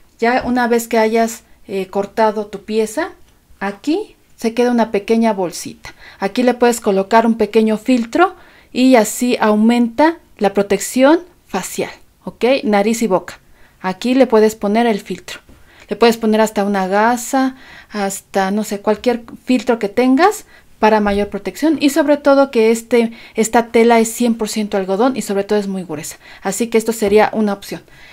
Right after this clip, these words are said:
Ya una vez que lo tengas así de esta forma, ahora simplemente vamos a doblar los extremos de un lado y del otro lado, ¿ok? Ahora ya con tu liga, ¿ve? Vas a colocarlo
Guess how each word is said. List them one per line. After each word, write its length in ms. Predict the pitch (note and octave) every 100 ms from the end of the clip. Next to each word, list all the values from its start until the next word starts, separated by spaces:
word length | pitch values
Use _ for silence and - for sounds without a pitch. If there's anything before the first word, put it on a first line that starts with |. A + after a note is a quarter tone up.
| - _
Ya 200 | A3+ A#3+
una 240 | A#3 A3+
vez 240 | A3 A3+ A3+
que 120 | G3+
lo 140 | G3
tengas 440 | G3 A3 A3 G#3+ -
así 260 | G3 -
de 80 | G#3
esta 240 | G#3+ - C4+
forma, 500 | D4 C4 A3+ C#4+ - _ _ - - - - -
ahora 220 | - G#3+ A3+
simplemente 640 | A#3+ A3+ A#3 A3 A3 A3+
vamos 320 | G#3+ G#3+ A3
a 60 | A3+
doblar 440 | A#3 A#3 A#3 A#3
los 300 | - G3+ G3+
extremos 760 | A#3 A#3 - B3+ A3+ C4 E4 - _
de 160 | F#3+ G#3+
un 160 | A3+
lado 420 | A#3+ A#3+ A#3+ F4 - - _
y 140 | - G3+
del 200 | G3+ G3
otro 220 | G3 F#3+
lado, 300 | D#3 - F3
¿ok? 300 | - C#4 F4 - - -
Ahora 240 | G3 A3+
ya 300 | G#3+ G#3+ G#3 - _ _
con 180 | G#3 G#3
tu 180 | G#3+
liga, 420 | G3 A3 G#3 B3 D#4+ - _ _
¿ve? 380 | F#3 G3 C#4 D#4 _ _ _
Vas 200 | - G#3+
a 120 | A#3+
colocarlo 720 | A#3 G3 F#3+ G#3+ G#3+ G#3+ G3+